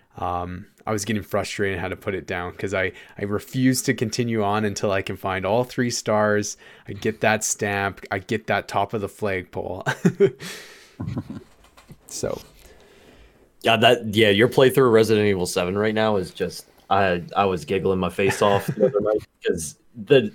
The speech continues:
Speaker 2: the hillbilly just would not leave you alone. <laughs>
Speaker 1: Yeah.
Speaker 2: And it's just, like, chasing you through the house, and the whole thing, the whole mechanic that it just stops at the hatch, that just boggled my mind, that it, it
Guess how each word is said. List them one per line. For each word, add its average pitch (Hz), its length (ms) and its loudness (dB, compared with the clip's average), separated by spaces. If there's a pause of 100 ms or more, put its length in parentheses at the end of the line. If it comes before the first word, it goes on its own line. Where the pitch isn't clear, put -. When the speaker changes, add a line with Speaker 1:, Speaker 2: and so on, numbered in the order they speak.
Speaker 2:
the 123 140 8
hillbilly 147 480 8
just 131 220 -2
would 107 180 2
not 117 320 4
leave 127 180 2
you 127 160 2
alone. 127 520 4
<laughs> - 20 -4
Speaker 1:
Yeah. 117 320 4 (880)
Speaker 2:
And 180 220 2
it's 175 180 -2
just, - 180 -8
like, 175 180 0
chasing 175 340 4
you 165 80 2
through 165 160 0
the 143 100 4
house, 135 380 4
and 110 180 0 (240)
the 147 80 6
whole 202 180 10
thing, 165 320 8
the 120 100 6
whole 165 120 8
mechanic 139 460 4
that 107 120 0
it 107 60 0
just 101 240 -6
stops 110 340 2
at 107 80 -8
the 87 100 -6
hatch, 90 340 0
that 104 160 -2
just 110 200 -8
boggled 104 340 4
my 95 120 0
mind, 90 340 0
that 87 180 -6
it, 98 200 -2 (100)
it 110 140 -6